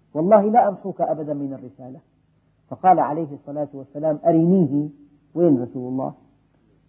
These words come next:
كان أميا عليه، عليه الصلاة والسلام، فأراه إياه فمحاه النبي الك-، الكريم بيده الشريفة، وقال: "اكتب هذا ما صالح عليه محمد بن عبد الله سهيل بن عمرو"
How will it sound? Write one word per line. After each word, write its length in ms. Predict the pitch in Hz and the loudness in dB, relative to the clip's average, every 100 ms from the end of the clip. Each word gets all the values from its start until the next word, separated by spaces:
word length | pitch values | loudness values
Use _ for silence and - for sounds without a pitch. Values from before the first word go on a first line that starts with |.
| _ _ - | _ _ 4
كان 160 | 202 | 4
أميا 400 | 175 175 180 170 | 6 2 -2 -2
عليه، 180 | 117 127 - | -4 -8 -14
عليه 220 | - 147 147 | -2 4 4
الصلاة 220 | - 131 | 2 -6
والسلام، 300 | 113 120 127 170 - | -8 -10 -14 -10 -2
فأراه 320 | 208 214 208 175 | 2 2 0 -4
إياه 260 | 170 151 147 151 185 - - - - | -4 -2 -4 -8 -18 -20 -20 -20 -2
فمحاه 520 | 175 165 160 202 170 | 2 2 0 -4 -4
النبي 460 | 156 147 156 185 170 | -4 -6 -8 -6 -2
الك-، 340 | 147 - - - | -2 -4 -14 -14
الكريم 640 | - 156 175 196 202 190 - - - 135 | 2 6 8 6 0 -6 -10 -20 -12 0
بيده 360 | 165 165 147 | 4 4 0
الشريفة، 480 | 147 - 107 98 - - - - - - - - - - - - - - _ _ _ _ _ _ _ | -6 -10 -10 -12 -16 -20 -20 -20 -20 -20 -20 -20 -20 -20 -20 -20 -20 -20 _ _ _ _ _ _ _
وقال: 280 | - - 226 | 0 2 -2
"اكتب 340 | 214 - 220 | -4 -6 -6
هذا 320 | 175 202 175 170 | -6 -8 -6 -6
ما 180 | 165 156 | -6 -6
صالح 400 | 185 156 - 120 123 _ _ _ _ | -4 -4 -8 -14 -20 _ _ _ _
عليه 440 | - 175 208 165 156 | -10 -2 -2 0 -4
محمد 500 | 156 147 214 185 156 | -8 -8 -4 -2 -2
بن 240 | 151 147 | -4 -6
عبد 280 | 147 175 147 | -2 0 2
الله 500 | 147 160 170 151 170 170 _ _ _ _ | 0 2 0 -2 -8 -12 _ _ _ _
سهيل 340 | 175 202 180 160 | -10 -6 -2 -2
بن 120 | 143 | -2
عمرو" 300 | 143 151 | -8 -8